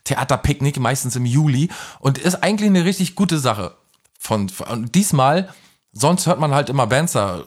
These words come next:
so spielen und so. Und das war letztes Jahr grauenhaft. Letztes Jahr habe ich auf dem Balkon gesessen und musste mir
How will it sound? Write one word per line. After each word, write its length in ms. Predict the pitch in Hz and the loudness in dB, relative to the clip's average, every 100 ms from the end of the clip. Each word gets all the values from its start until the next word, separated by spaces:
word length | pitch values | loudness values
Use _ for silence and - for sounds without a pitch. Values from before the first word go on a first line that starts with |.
| - | -14
so 180 | 104 110 | -10 -8
spielen 360 | - 113 139 | -4 -2 -2
und 80 | 135 | -2
so. 140 | 131 | -2
Und 60 | 127 | -2
das 140 | 110 | -2
war 300 | 117 113 104 - _ | 0 0 -2 -10 _
letztes 380 | 117 127 127 117 | -4 -2 -2 0
Jahr 120 | 110 | -2
grauenhaft. 1120 | 107 107 101 113 131 143 135 139 135 127 139 - - - | -2 -6 -4 0 2 4 4 2 0 0 -2 -6 -14 -6
Letztes 240 | 113 131 127 | -4 -2 0
Jahr 100 | 127 | 0
habe 140 | 131 | 0
ich 60 | 127 | 0
auf 60 | |
dem 60 | 123 | 0
Balkon 300 | 123 139 151 | 0 0 0
gesessen 320 | 131 135 131 | 0 -2 -4
und 80 | 120 | -4
musste 260 | 135 - 139 | -2 0 0
mir 300 | 135 127 | 2 0